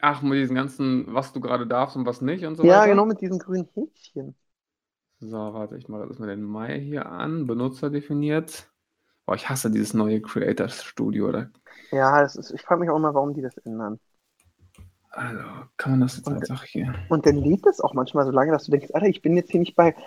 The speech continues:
Speaker 2: Siebes seinem Merchshop punkt de, so, <laughs> sondern bin bei Google drauf."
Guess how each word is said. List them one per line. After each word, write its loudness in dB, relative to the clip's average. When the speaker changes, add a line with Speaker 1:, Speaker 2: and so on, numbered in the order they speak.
Speaker 2:
Siebes 6
seinem 10
Merchshop 6
punkt -2
de, 2
so, 4
<laughs> -4
sondern 6
bin 4
bei 8
Google 2
drauf." 2